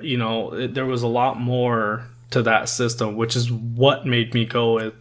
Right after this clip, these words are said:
the Xbox One over the P S four. But it was the new. P S four took me, I mean, I played a Destiny tournament. I won six hundred dollars. So that's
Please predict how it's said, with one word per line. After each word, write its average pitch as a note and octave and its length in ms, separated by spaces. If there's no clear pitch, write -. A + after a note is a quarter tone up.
the G#2+ 100
Xbox A#2 600
One A2+ 240
over A2 260
the G#2 80
P A2+ 180
S G#2+ 120
four. B2+ 320
But C3+ 120
it B2 100
was B2+ 360
the A#2 100
new. A#2+ 300
P C#3 140
S B2 160
four C3 320
took B2 340
me, A2+ 380
I A2 100
mean, A2 180
I G#2+ 100
played A#2+ 260
a G#2+ 60
Destiny A#2 440
tournament. A2 440
I G#2 100
won A2 220
six A#2+ 260
hundred A2 260
dollars. A2+ 420
So A2+ 120
that's B2 380